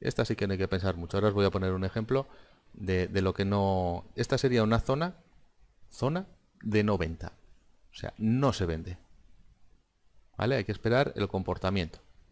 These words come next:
¿vale? Y aquí ya el nivel noventa sesenta. Os digo que voy a poner un ejemplo para saber dónde no hay que meterse y dónde hay que meterse. Esta también la vimos, ¿vale?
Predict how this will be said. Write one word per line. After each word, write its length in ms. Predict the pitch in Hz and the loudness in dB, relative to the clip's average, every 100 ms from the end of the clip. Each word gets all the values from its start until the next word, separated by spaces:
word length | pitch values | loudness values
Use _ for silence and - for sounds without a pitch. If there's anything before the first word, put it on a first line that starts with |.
| _ | _
¿vale? 300 | 113 131 165 - - - - _ - - | -6 -4 -6 -12 -20 -20 -20 _ -20 -6
Y 80 | 95 | -4
aquí 220 | - 104 | -2 -2
ya 180 | 123 139 | 2 2
el 180 | 107 | 2
nivel 340 | 98 110 143 107 | 0 2 0 2
noventa 360 | 101 101 95 | 2 2 0
sesenta. 400 | 95 95 87 87 | -2 -4 -4 0
Os 80 | 92 | 0
digo 160 | 113 123 | 2 2
que 60 | |
voy 160 | 123 123 | 6 6
a 40 | |
poner 180 | 120 120 | 6 4
un 80 | 120 | 2
ejemplo 540 | 123 139 127 147 - - - - _ _ _ _ _ _ _ - - - | 2 2 2 0 -2 -18 -20 -20 _ _ _ _ _ _ _ -20 -12 2
para 220 | 95 95 | 4 4
saber 420 | - 98 131 127 | 4 4 4 2
dónde 240 | 110 110 | 2 4
no 80 | 110 | 4
hay 80 | 110 | 4
que 100 | 113 | 2
meterse 360 | 113 117 113 120 | 0 0 0 0
y 20 | |
dónde 260 | 104 98 | 0 2
hay 40 | 101 | 0
que 100 | 101 | 0
meterse. 420 | 90 92 87 - - - - - - - - - | 0 0 0 -2 -16 -20 -20 -20 -20 -20 -20 -12
Esta 220 | 104 - | -8 -4
también 280 | 98 95 95 | -2 -2 0
la 80 | 101 | 0
vimos, 380 | 117 135 160 - - - - - - _ _ - | 0 0 -2 -4 -18 -20 -20 -20 -20 _ _ -6
¿vale? 340 | 98 135 165 | -2 -2 -4